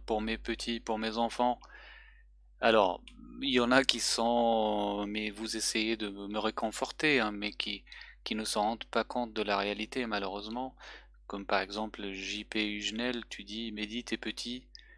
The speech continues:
sauront, euh, tôt ou tard, », euh, ah ok, bon bah excuse-moi,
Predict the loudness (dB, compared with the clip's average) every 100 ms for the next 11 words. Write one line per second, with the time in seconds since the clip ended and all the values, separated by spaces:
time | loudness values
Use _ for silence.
0 | -20 -14 -8 0 2 2 2 0 -2 -6
1 | -6 -4 -4 -4 -6 -8 -6 -6 -4 -8
2 | 0 2 4 2 -4 _ _ -20 -20 -20
3 | -20 -20 -14 -8 -6 -6 -6 -8 -10 -10
4 | -12 -14 -14 -16 0 4 4 2 -6 -10
5 | -10 -6 -2 -2 -4 -6 -6 0 0 0